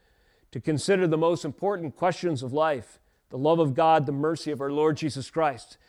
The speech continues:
How might it be saved, and upon what strong foundation might a people and a society be built?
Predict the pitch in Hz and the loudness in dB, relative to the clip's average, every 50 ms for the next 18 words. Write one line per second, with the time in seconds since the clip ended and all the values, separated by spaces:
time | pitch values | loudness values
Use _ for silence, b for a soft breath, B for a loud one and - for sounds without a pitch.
0 | b b b - - 165 170 175 175 175 165 156 131 143 135 - - 180 165 156 | b b b -6 -4 -2 0 0 0 2 0 0 0 -2 -4 -4 -2 0 2 2
1 | 151 139 127 - - - 147 143 143 123 - - 165 180 180 170 165 156 170 190 | 2 2 -2 -4 -8 -10 -8 -8 -8 -8 -6 -4 -2 0 0 0 0 2 2 0
2 | 175 143 - b b b b b _ - - - 190 190 190 196 190 165 - 180 | 0 -2 -4 b b b b b _ -20 -2 2 2 4 4 4 2 0 -2 -4
3 | 175 165 151 160 160 131 - 123 104 - _ - 151 131 127 120 - - 180 190 | -2 0 0 0 0 0 -4 -8 -16 -18 _ -14 -12 -10 -10 -10 -8 -8 -8 -6
4 | - 143 131 135 127 127 113 - 135 - - 156 147 151 160 156 165 151 143 156 | -6 -6 -8 -8 -8 -10 -10 -10 -12 -6 0 2 4 6 6 6 4 4 2 0
5 | 131 156 160 175 202 208 - | 2 2 2 2 2 0 -4